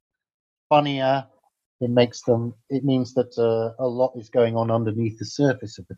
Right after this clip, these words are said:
text, and, uh, it, it gives the reader great pleasure, basically, to, to spot the connections. Um, so those are just a couple of scenes, but, you know, there are, there are beautiful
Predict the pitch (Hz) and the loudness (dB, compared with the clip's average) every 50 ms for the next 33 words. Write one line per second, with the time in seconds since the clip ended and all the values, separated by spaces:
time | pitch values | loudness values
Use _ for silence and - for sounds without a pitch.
0 | _ - 87 80 80 _ _ _ - - 101 98 98 95 92 98 98 98 95 92 | _ -12 -12 -12 -12 _ _ _ -10 -8 -6 -6 -6 -4 -4 -4 -4 -4 -6 -8
1 | - _ _ - 127 120 113 - - 156 160 156 160 202 151 - - 120 95 110 | -10 _ _ -12 -12 -12 -10 -8 -6 -6 -4 0 2 2 2 2 0 -4 -4 -6
2 | 123 135 143 143 127 - 107 - - 107 98 - - - 185 - - - - - | -4 2 2 2 4 2 0 -2 -2 -4 -4 -2 -2 -2 -2 -2 -2 -8 -14 -20
3 | _ _ _ _ _ _ - 101 95 - - 90 - 87 82 82 - 95 90 87 | _ _ _ _ _ _ -4 -4 -4 -4 -6 -12 -12 -12 -12 -10 -8 -8 -8 -8
4 | - - 98 - - - 104 - - - - - 98 95 - - - - - 82 | -8 -10 -12 -10 -6 -6 -6 -6 -8 -6 -4 -2 -4 -4 -4 -10 -12 -14 -14 -14
5 | 76 76 78 _ - - _ _ _ _ _ _ _ _ _ _ _ _ _ _ | -18 -20 _ _ -20 -20 _ _ _ _ _ _ _ _ _ _ _ _ _ _
6 | - 101 98 98 98 95 98 101 101 - - - 165 156 160 175 165 147 135 127 | -12 -8 -6 -4 -4 -4 -6 -8 -10 -8 -2 0 0 2 2 0 -2 -2 -4 -4
7 | 139 131 - - - - _ _ _ _ _ _ _ _ _ _ _ - - 117 | -6 -6 -6 -8 -20 -20 _ _ _ _ _ _ _ _ _ _ _ -6 -4 -2
8 | - 160 160 160 156 143 131 - - - 110 101 101 104 110 110 - - 127 127 | 0 0 0 0 0 -4 -4 -4 -4 -2 0 0 0 -2 -6 -4 0 2 2 2
9 | - - _ - 147 165 147 131 123 123 123 143 143 147 147 139 135 165 165 165 | 0 -4 _ -10 -8 -4 -2 0 0 0 0 0 0 -2 -2 -2 -2 -2 -2 -2
10 | 156 160 - 165 185 208 190 170 156 - - 139 127 120 117 117 113 | -4 -6 -6 -6 -4 -4 -4 -6 -8 -4 -2 0 0 0 -2 -6 -10